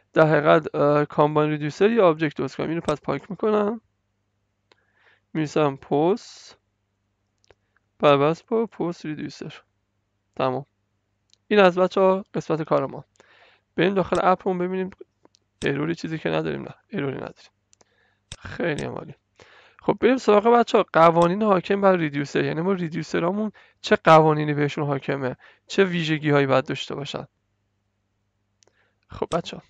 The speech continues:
این قوانینی که باید بر ریدیوسر حاکم باشه بچه‌ها. می‌خوام دونه دونه بریم مفصل راجع به هر کدوم صحبت بکنیم.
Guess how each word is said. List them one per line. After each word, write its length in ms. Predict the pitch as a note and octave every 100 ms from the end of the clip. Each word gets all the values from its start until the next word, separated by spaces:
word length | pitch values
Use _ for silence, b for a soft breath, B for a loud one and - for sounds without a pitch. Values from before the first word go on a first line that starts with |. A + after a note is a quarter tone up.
| _ -
این 120 | C#4+
قوانینی 680 | - G3 F3+ F3+ G#3+ A3+
که 140 | A3+ A3
باید 340 | G3 G3+ G#3+ b b b b b b -
بر 180 | D#3+ D#3+
ریدیوسر 540 | E3+ D#3 D#3+ - D#3+
حاکم 460 | F3+ D3+ C#3 C#3 C3
باشه 200 | - A#2+
بچه‌ها. 260 | C3 -
می‌خوام 220 | E3+ A3+ A#3
دونه 320 | - F3 F#3 G#3
دونه 240 | G#3 G#3
بریم 200 | G3+ G#3
مفصل 580 | G3 - D#3 D#3 - G#3
راجع 220 | A3+ E3+
به 60 | E3+
هر 140 | E3+
کدوم 220 | - F3+
صحبت 380 | - D3 D3+ -
بکنیم. 320 | C#3+ - -